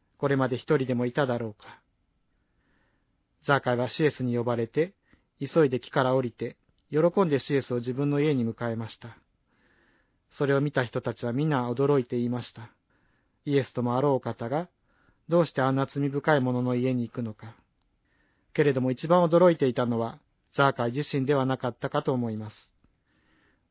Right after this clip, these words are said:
どうして自分は今、こんなに喜んでいるのだろう。自分の行動に驚きながら、自分の本当の願いに気づいたのではないでしょうか。「そうだ、これが自分の一番望んでいたことだったのだ。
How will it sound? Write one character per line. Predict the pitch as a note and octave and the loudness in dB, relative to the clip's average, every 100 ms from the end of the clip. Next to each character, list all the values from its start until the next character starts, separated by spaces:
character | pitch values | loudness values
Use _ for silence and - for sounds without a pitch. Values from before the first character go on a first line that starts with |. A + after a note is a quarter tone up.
| - | 2
ど | D#3+ | 2
う | |
し | C3+ | 2
て | C3+ | -2
自 | A#2+ | -4
分 | B2 C#3 | -4 -2
は | C3+ | 0
今、 | D3+ C#3+ A#2+ _ _ _ - | 0 0 -2 _ _ _ -8
こ | C3 | -4
ん | C3 | 0
な | C#3 | 2
に | D#3 | 2
喜 | D3 C#3+ E3 | 2 2 2
ん | |
で | C#3 | 2
い | B2+ | 2
る | B2+ | 0
の | A#2+ | -2
だ | A2+ | -4
ろ | A#2 A#2 | -6 -10
う。 | _ _ _ _ _ _ _ _ _ _ | _ _ _ _ _ _ _ _ _ _
自 | B2 B2+ | -6 -2
分 | C3+ | -2
の | B2+ | -2
行 | C3 C3+ | 0 0
動 | C3+ | 0
に | C3+ | 0
驚 | C3+ C#3+ C#3+ | 0 0 -2
き | C#3+ | -2
な | C#3+ | -2
が | B2 | -2
ら、 | A#2+ E3 _ _ _ _ _ _ - | -4 -6 _ _ _ _ _ _ -8
自 | C#3 | -2
分 | D#3+ F3 | 0 2
の | |
本 | D#3+ F3+ | 2 2
当 | F3+ | 2
の | F#3 F3+ | 0 0
願 | F3+ G3+ D#3 | 4 4 4
い | |
に | A#2+ A#2 | 2 -2
気 | C3+ | -6
づ | C#3+ | -4
い | D3 | -2
た | C3 | -2
の | A#2 | -2
で | A2 | -2
は | A2+ | -2
な | A#2 A#2 | -2 -4
い | |
で | A2 | -6
し | - | -10
ょ | A2+ | -12
う | |
か。 | - A2+ - _ _ _ _ _ _ _ _ _ | -14 -20 -20 _ _ _ _ _ _ _ _ _
「そ | - C3 | -2 -2
う | |
だ、 | A#2+ | 0
こ | C#3 | 0
れ | D3 | 2
が | D3 | 2
自 | C3+ | 0
分 | C#3+ D#3 | 0 0
の | D#3+ | 0
一 | D3+ D#3+ | 0 2
番 | F3 E3+ | 4 4
望 | E3 F3+ | 2 2
ん | E3+ | 2
で | |
い | F3 | 2
た | E3+ | 2
こ | E3 | 2
と | F3+ | 2
だ | E3 | 2
っ | C3+ | 2
た | B2 | 0
の | A2+ | -4
だ。 | G#2+ G#2+ | -6 -12